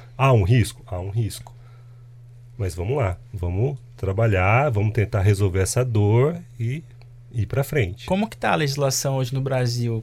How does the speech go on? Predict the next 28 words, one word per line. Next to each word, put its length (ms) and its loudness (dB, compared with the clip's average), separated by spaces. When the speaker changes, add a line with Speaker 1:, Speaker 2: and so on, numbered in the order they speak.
Speaker 2:
em 100 -4
torno 220 -2
das 120 -2
startups? 440 -2
Você 60 -12
falou 120 -2
da 120 -2
lei 80 -2
complementar, 540 -4
lei 100 -2
do 40 -2
investidor 400 -4
anjo, 560 -2
é, 460 2
já 160 2
existe, 360 -2
assim, 220 -2
regulamentos 460 -2
específicos? 800 -6
Como 220 -8
que 120 -14
tá 200 -4
esse 120 -4
cenário? 560 -4
Speaker 1:
Existem 320 0
algumas 320 0
regras, 720 0
é, 840 2